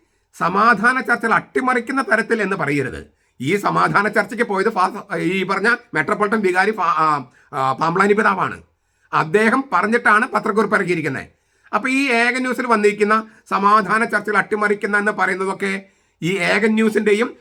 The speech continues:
വിമത വൈദികരുടെയും ഭാഷ്യം മാത്രമാണെന്ന് മനസ്സിലായല്ലോ. അത് സമാധാന ചർച്ചകളല്ല, കേൾക്കാൻ പോയതാണെന്ന് പല പ്രാവശ്യം പാംപ്ലാനി പിതാവ് പറഞ്ഞിട്ടുണ്ട്. ക്രിമിനൽ കൂരിയായ മാറ്റണമെന്ന് ആവശ്യപ്പെട്ടുകൊണ്ട് ഇന്ന് അതിരൂപത സംരക്ഷണ സമിതി സെക്രട്ടറി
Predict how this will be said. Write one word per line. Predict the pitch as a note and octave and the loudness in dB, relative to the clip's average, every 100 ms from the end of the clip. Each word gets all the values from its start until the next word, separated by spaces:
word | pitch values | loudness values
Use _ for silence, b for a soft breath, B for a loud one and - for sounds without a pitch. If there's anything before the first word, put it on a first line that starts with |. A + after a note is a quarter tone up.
| - | -4
വിമത | F3+ G#3 G#3+ | 0 2 2
വൈദികരുടെയും | A3 G#3 G3 G#3 G#3 A3 | 2 2 2 2 2 0
ഭാഷ്യം | C#3+ E3+ F#3+ G#3 | 0 0 0 -2
മാത്രമാണെന്ന് | F3+ - G#3 G#3+ A3 | -2 -2 0 0 0
മനസ്സിലായല്ലോ. | G3 F#3+ F#3+ F#3 F3+ F3 - _ _ _ _ _ _ | -2 -2 -2 -2 -6 -10 -16 _ _ _ _ _ _
അത് | E3+ G3+ | -2 -2
സമാധാന | E3 F#3+ F#3+ F#3+ G3+ | 0 0 2 2 0
ചർച്ചകളല്ല, | G3+ G#3+ G#3+ A3 A#3+ C3+ - _ - | -2 0 0 2 0 -2 -8 _ -8
കേൾക്കാൻ | C3+ C3+ D#3+ | -6 -2 -2
പോയതാണെന്ന് | D#3 D3+ D#3 D#3 D#3+ G#3 b b | -2 -2 0 0 -2 -6 b b
പല | A#2 C#3 | -6 -4
പ്രാവശ്യം | F3 G3 G#3+ G3+ | 2 2 0 -2
പാംപ്ലാനി | C3+ C#3 C3+ | -4 -4 -4
പിതാവ് | B2+ B2 | -4 -6
പറഞ്ഞിട്ടുണ്ട്. | C#3 - F2+ C#2 - _ _ _ _ _ _ _ _ _ _ _ _ _ _ _ _ _ _ _ _ _ _ _ - | -8 -10 -12 -14 -16 _ _ _ _ _ _ _ _ _ _ _ _ _ _ _ _ _ _ _ _ _ _ _ -6
ക്രിമിനൽ | G#3 A3+ C4 D#4 F4 | 0 2 2 0 -2
കൂരിയായ | - B3+ A#3+ A#3+ A#3 A#3+ | -4 -2 0 2 2 2
മാറ്റണമെന്ന് | G3 F#3+ G#3+ A3 A3 | 2 0 0 0 2
ആവശ്യപ്പെട്ടുകൊണ്ട് | F#3+ G3+ G#3 G#3+ A3 G#3+ G#3 | 0 0 0 0 0 2 2
ഇന്ന് | A#3 F3+ | 2 2
അതിരൂപത | E3+ A3+ B3 B3+ | 2 2 2 0
സംരക്ഷണ | A#3+ G3+ A3 G#3 | -2 -2 -2 0
സമിതി | G#3 G#3 | 0 0
സെക്രട്ടറി | G#3+ F3+ F#3+ F#3 F3+ E3+ E4 | -2 -2 -2 0 0 -2 -4